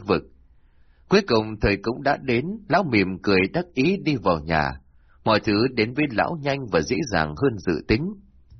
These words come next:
Đêm nay là ngày lão quyết định việc quan trọng nhất của đời mình. Lão mở cửa vào nhà rồi khóa cửa lại chắc chắn, đi thẳng vào trong nhà tắm, gội cái mùi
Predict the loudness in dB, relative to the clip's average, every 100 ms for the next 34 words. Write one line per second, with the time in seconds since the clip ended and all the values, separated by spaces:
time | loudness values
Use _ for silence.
0 | -20 _ _ _ _ -20 -10 0 2 2
1 | 2 2 0 0 0 2 2 2 0 2
2 | -2 0 0 0 -2 0 0 2 -2 -2
3 | 0 0 2 -2 -4 0 0 2 0 0
4 | 0 -2 -12 -18 -20 -4 0 2 4 2
5 | 2 0 0 2 -2 0 0 0 0 0
6 | -2 2 0 0 0 0 2 0 -2 -4
7 | -6 -2 -2 -2 -6 -14 _ -20 -20 -20
8 | 0 2 2 2 0 0 0 0 -4 0
9 | 0 0 0 0 0 0 2 2 2 -2
10 | 0 2 2